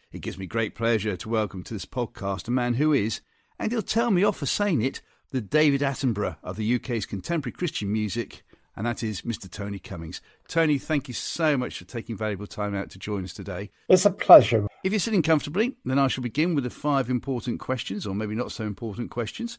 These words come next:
Speaker 1: Question number one, if you could invite anybody from history for an evening meal, alive or dead, so that you could ask them questions,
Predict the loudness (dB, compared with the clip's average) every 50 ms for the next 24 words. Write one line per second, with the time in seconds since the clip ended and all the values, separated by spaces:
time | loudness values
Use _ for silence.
0 | -18 -20 -20 -20 _ 2 2 2 2 2 -2 -2 -2 0 0 0 2 2 2 0
1 | 0 -2 -6 -12 _ _ _ _ _ 0 2 2 2 0 0 2 2 2 2 4
2 | 4 2 2 2 -2 -10 _ -20 _ _ 0 2 2 2 2 2 0 0 0 -2
3 | -8 -10 -14 _ _ _ -10 -8 -4 -2 -2 -2 -2 -2 0 0 0 0 -2 -2
4 | -2 0 0 0 0 0 0 0 0 2 0 0 -2 -2 -4 -4 -2 0 -2 -2
5 | -4 -6 -8 -4 0 0 0 0 -2 -8 _ _ _ _ _ -6 -2 -2 -2 -2
6 | -4 -8 -4 -2 0 0 0 0 -4 -6 -6 -4 -4 -6 -6 -4 -4 -4 -6 -6